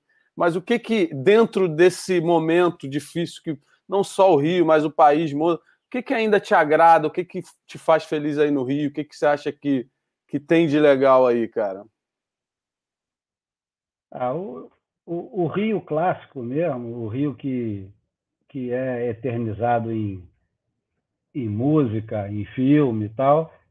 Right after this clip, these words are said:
Speaker 2: é o Rio onde tá todo mundo junto, né, nos mesmos lugares, né, um Rio que integra mais do que, é, do que discrimina. Enfim, eu, eu gosto, eu, eu gosto dessa região aqui onde eu moro, porque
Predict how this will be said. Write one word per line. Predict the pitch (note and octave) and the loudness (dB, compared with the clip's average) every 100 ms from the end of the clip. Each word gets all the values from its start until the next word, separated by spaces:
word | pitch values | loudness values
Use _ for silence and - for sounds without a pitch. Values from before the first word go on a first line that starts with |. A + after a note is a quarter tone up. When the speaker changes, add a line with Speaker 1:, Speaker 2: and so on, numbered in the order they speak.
| _ | _
Speaker 2:
é | G#3+ | -2
o | A#3 | 0
Rio | G3+ A#3+ C#4 | 0 0 0
onde | C4+ B3+ B3 | -2 -4 -4
tá | - | -2
todo | A#3 B3+ A#3+ | -2 -2 -2
mundo | B3+ B3+ G3 | -2 0 -2
junto, | C3 G3 G#3 F3 | 0 0 -2 -2
né, | F3+ | -2
nos | E3+ C#3+ | -2 -2
mesmos | D#3 E3 D#3+ C#3+ | 0 0 0 -4
lugares, | C#3+ B2+ D#3 D#3 C#3 | -2 2 2 2 -2
né, | D3 | -2
um | D#3 D3 | -2 -2
Rio | C#3+ D#3 | -2 -4
que | - | -4
integra | D#3 C3+ C#3+ D3 C#3+ | -4 -2 0 0 0
mais | B2+ C#3 C#3+ | 0 0 0
do | C#3 | -4
que, | - D3 C3+ A2 A2 _ _ _ - | -8 -6 -6 -8 -14 _ _ _ -10
é, | B2 B2 A2+ A2 G2+ G2+ _ _ _ _ _ _ _ _ _ _ _ _ _ _ _ _ _ | -6 -4 -6 -8 -10 -14 _ _ _ _ _ _ _ _ _ _ _ _ _ _ _ _ _
do | A3 D3+ C3+ | -16 -10 -10
que | - D3 | -4 -4
discrimina. | C3+ C#3+ - C#3 A2 C3+ E3 D3 A#2 G#2+ - _ _ _ | -2 -6 -4 -4 0 0 2 0 -4 -10 -14 _ _ _
Enfim, | G#3 E3+ - D3+ C3+ | -10 -10 -6 -4 -2
eu, | C#3+ E3 | -2 -2
eu | F3+ G3+ | 0 -2
gosto, | G3+ G3 G#3 - A3 - _ _ _ _ _ _ - | 2 4 4 0 -14 -16 _ _ _ _ _ _ -12
eu, | F3 | -6
eu | - F3+ | -2 2
gosto | G3+ G3 | 4 4
dessa | G3+ F#3+ F#3+ | 0 0 2
região | F#3 E3+ F#3 F3+ | 2 2 0 2
aqui | D#3 - F3 | -2 -2 -4
onde | E3 | -2
eu | D#3+ | -2
moro, | D3+ D#3+ E3 | 0 0 -2
porque | D#3 _ E3+ D#3+ C3 | -6 _ -4 -2 -4